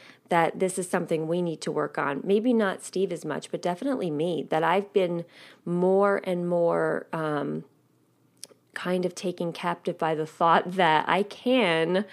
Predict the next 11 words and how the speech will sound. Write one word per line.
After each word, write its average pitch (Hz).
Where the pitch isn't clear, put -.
just 202
replace 180
something 151
and 151
not 170
valuing 170
things 151
as 143
much 147
anymore. 143
So 202